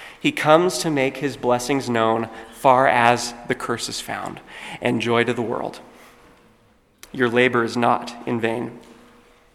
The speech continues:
So we have an amazing God of amazing grace with an amazing kingdom. And then turning God's greatness into another light for us to marvel even more,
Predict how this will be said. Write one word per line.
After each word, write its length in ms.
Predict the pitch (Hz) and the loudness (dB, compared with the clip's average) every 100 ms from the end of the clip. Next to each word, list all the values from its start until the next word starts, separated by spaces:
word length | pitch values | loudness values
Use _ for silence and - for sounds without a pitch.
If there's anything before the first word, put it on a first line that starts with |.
| _ _ _ _ - - | _ _ _ _ -18 -6
So 160 | - | 2
we 80 | 143 | 4
have 120 | 147 | 6
an 40 | 151 | 6
amazing 400 | 139 151 170 151 | 6 6 6 6
God 380 | 127 117 120 - - - - | 6 6 4 -4 -14 -16 -2
of 140 | 131 | 0
amazing 400 | 120 120 139 147 | 2 4 4 4
grace 540 | 131 117 110 - - - - - | 4 4 2 0 -4 -8 -12 -4
with 160 | 139 | -2
an 80 | 120 | 0
amazing 420 | 117 123 131 139 | 2 2 4 2
kingdom. 480 | 131 127 113 113 120 - - - - - | 0 -4 -4 -6 -8 -12 -20 -20 -18 2
And 100 | 151 | 8
then 140 | 147 147 | 8 8
turning 300 | 165 185 185 | 6 6 8
God's 240 | 170 160 | 8 8
greatness 440 | - 147 143 143 151 | 6 6 6 2 2
into 180 | 135 127 | 0 4
another 320 | 123 135 143 | 4 4 6
light 240 | 123 120 | 6 4
for 120 | - | 4
us 120 | 135 - | 2 2
to 120 | 131 | 0
marvel 600 | 123 120 131 147 151 - | 2 6 6 6 4 0
even 260 | 147 147 | 2 2
more, 320 | 131 113 110 | 2 0 -2